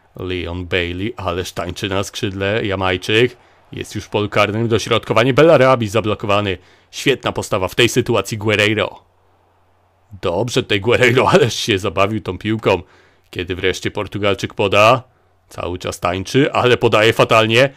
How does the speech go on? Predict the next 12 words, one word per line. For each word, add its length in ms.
Arangis, 960
co 220
Chilijczyk 560
wymyśli, 420
podaje 300
do 100
Lacazetta. 560
Aleksandr 560
Lacazette 540
na 100
szczęście 420
wyczyszczony, 680